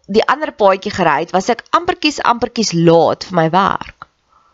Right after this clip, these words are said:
En toe ek daar instap, toe sê my, my, my, ehm, bestuurder vir my, my praktykbestuurder vir my, "O nee, jou eerste pasiënt het gekanselleer." So het ek 'n halfuur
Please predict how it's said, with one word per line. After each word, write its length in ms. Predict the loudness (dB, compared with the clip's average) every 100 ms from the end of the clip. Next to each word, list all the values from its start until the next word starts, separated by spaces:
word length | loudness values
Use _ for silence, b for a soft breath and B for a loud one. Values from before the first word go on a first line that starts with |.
| _ B B B B B
En 100 | 0
toe 120 | 0
ek 40 | 0
daar 240 | -2 -2
instap, 280 | -4 -2 -2
toe 120 | -4
sê 180 | -2 -2
my, 380 | 0 0 -2 -8 -2
my, 220 | -2 -2 -8 _ -20 -4
my, 580 | 2 2 2 0 -2 -4 -2
ehm, 680 | 0 0 -2 -10 -14 -14 -12 -6
bestuurder 520 | -6 -2 0 2 2
vir 120 | 0
my, 140 | 0 0
my 120 | 0
praktykbestuurder 840 | -2 0 -2 -2 -10 -2 2 2
vir 120 | 2
my, 120 | -2 -4 B B B
"O 60 | 0 2
nee, 100 | 2
jou 120 | 2 0
eerste 200 | -2 -2
pasiënt 420 | -2 -2 -2 0 -2
het 60 |
gekanselleer." 840 | -2 -4 -4 -4 -2 0 0 -4 -12 B B B B
So 200 | 2 2
het 140 | 2
ek 140 | 0 2
'n 140 | 2
halfuur 440 | 2 0 0 0